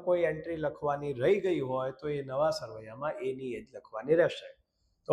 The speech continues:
મૂડી લખાઈ ગઈ છે. લેણદાર અને દેવે ઊંડીમાં કોઈ હવાલો આવ્યો નથી, તો લેણદાર દસ હજાર અને દેવે ઊંડી બે હજાર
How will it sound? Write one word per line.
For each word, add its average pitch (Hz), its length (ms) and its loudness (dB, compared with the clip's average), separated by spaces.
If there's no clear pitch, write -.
મૂડી 175 260 6
લખાઈ 180 340 4
ગઈ 185 140 2
છે. 190 100 4
લેણદાર 160 480 4
અને 190 120 0
દેવે 170 260 -2
ઊંડીમાં 160 460 -2
કોઈ 160 240 6
હવાલો 139 340 0
આવ્યો 127 340 2
નથી, 147 320 2
તો - 20 6
લેણદાર 160 380 6
દસ 202 200 6
હજાર 160 300 4
અને 147 140 -4
દેવે 147 220 -4
ઊંડી 143 340 -6
બે 175 100 -2
હજાર 135 240 0